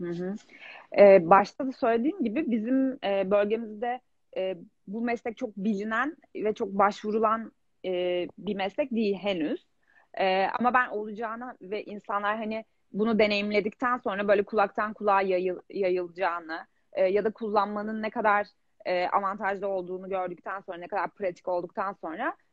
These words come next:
e, başvuracaklarını düşünüyorum. Özellikle şu pandemi döneminin de buna, e, etkisi olduğunu düşünüyorum ama, e, dediğim gibi başta şey,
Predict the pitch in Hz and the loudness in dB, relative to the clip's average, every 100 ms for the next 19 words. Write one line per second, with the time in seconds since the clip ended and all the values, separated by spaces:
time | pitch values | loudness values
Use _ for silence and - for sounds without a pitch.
0 | - 202 202 202 220 - 214 202 - 202 | -4 2 6 6 4 -2 -8 -8 -8 -10
1 | 262 220 - 240 233 185 269 202 214 220 | -8 -10 -10 -8 -2 -2 -2 0 0 0
2 | 233 220 - 233 233 226 _ _ - 208 | -2 -4 -6 -2 -2 -2 _ _ -2 0
3 | 208 220 226 208 214 226 254 240 190 165 | 2 2 2 0 -2 -4 -4 -2 -2 -2
4 | 165 151 - - 156 151 151 165 - - | -6 -6 -6 -4 -2 -2 -2 -4 -4 -14
5 | - 160 151 139 147 143 - - 214 311 | -4 -2 -2 -4 -6 -6 -10 -6 -2 0
6 | 311 453 539 _ _ _ - 226 226 226 | 0 -2 -6 _ _ _ 2 6 6 4
7 | 233 240 - _ _ _ _ _ _ - | 0 -4 -12 _ _ _ _ _ _ 0
8 | 254 254 311 247 190 180 214 220 - 302 | 2 6 4 4 0 2 2 2 0 0
9 | 311 - 294 208 - | 0 -4 -2 -2 -4